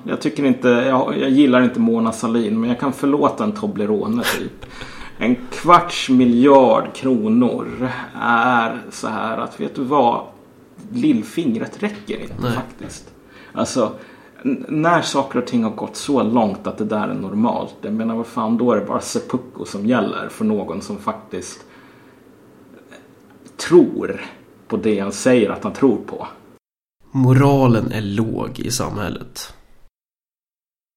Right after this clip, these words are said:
Speaker 1: Nej, det skjuts för lite. Det
Speaker 2: Du,
Speaker 1: skjuts
Speaker 2: jag tänk-,
Speaker 1: för
Speaker 2: jag tänkte
Speaker 1: lite.
Speaker 2: faktiskt säga, det skjuts för lite i det här jävla landet.
Speaker 1: Ja. Ja, nej, fan.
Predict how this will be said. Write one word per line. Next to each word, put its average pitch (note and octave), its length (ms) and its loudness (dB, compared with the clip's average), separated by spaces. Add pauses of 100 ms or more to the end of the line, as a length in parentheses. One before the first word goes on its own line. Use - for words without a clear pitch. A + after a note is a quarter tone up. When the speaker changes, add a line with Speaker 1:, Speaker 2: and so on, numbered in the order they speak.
(160)
Speaker 1:
Nej, B2+ 140 4
det C#3 120 10
skjuts C3 420 4
för A#2 100 0
lite. G#2+ 480 0 (260)
Det - 120 2
Speaker 2:
Du, G3 140 6
Speaker 1:
skjuts F#3+ 100 10
Speaker 2:
jag A#3+ 100 8
tänk-, - 140 6
Speaker 1:
för - 80 4
Speaker 2:
jag - 120 6
tänkte G#3+ 100 8
Speaker 1:
lite. D#3 120 6
Speaker 2:
faktiskt C3+ 240 4
säga, D3 240 4
det C3 200 2
skjuts - 640 4
för E3 120 4
lite D#3 420 6
i - 40 4
det G#2 60 4
här A2 100 2
jävla G2+ 520 2
landet. G#2 720 -2 (1600)
Speaker 1:
Ja. - 320 2 (1120)
Ja, - 300 -2
nej, B3 300 0 (180)
fan. - 360 -4